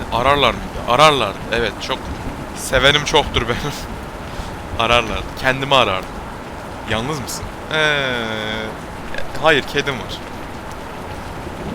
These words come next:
Eğer bağırsaydım biri duyar mıydı? Alt komşu falan duyabilirdi. Böyle sopayla falan vurabilirdi yukarı. O yüzden duyardı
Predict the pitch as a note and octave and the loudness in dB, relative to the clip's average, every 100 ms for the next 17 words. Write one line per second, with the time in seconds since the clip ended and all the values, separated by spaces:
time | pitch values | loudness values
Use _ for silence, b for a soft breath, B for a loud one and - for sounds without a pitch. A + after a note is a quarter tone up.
0 | - - - D#3 - - - - - - | -4 -2 -2 0 0 0 2 4 4 4
1 | - - - - - - - - - - | 2 0 2 2 2 0 2 2 0 0
2 | - - A#2 A#2+ A#2 A#2+ A#2+ A#2+ - D3 | 0 0 2 2 4 6 6 6 4 2
3 | C#3+ C#3+ C#3+ B2 B2+ B2+ A#2 G#2+ - - | 2 0 0 0 2 2 2 -2 -4 -6
4 | - - - D3 F3 - E3+ - D#3+ D#3+ | -6 -4 2 4 4 2 -4 0 0 2
5 | D3+ D3+ C#3+ B2+ A2 G2 F2 - - - | 4 4 4 0 -2 -4 -8 -8 -8 -8
6 | - A2+ C3 A#2 - - - - - - | -2 0 4 4 2 0 -2 -4 -4 -4
7 | - D3+ B2+ B2+ B2+ B2+ B2 A#2+ A#2+ G#2+ | 2 4 6 6 4 4 0 0 0 -2
8 | G2 F#2+ G2+ A2+ A#2+ B2 A2+ A2+ G#2 | -6 -8 -6 -4 -4 -4 0 0 0